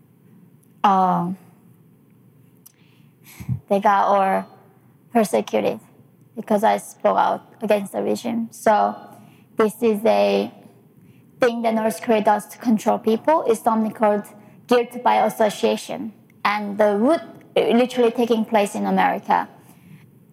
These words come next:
I have a son who is half white, and one of the daycare we want to send him in New York City, uh, they invited some transgender person came, and then asking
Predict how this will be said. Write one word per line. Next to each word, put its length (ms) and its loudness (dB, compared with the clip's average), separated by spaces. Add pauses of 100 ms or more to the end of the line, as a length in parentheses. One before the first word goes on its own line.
(240)
I 80 0
have 160 -2
a 100 2
son 420 0
who 100 -4
is 100 -2
half 340 -2
white, 380 0 (720)
and 420 2
one 220 2
of 140 0
the 60 2
daycare 460 2
we 140 4
want 240 2
to 140 0 (160)
send 320 2
him 400 2 (180)
in 200 2
New 80 4
York 180 2
City, 480 0 (600)
uh, 200 4
they 280 2
invited 440 0
some 480 0
transgender 1040 0 (320)
person 420 -2
came, 440 -2 (200)
and 180 -4
then 280 0 (640)
asking 560 -4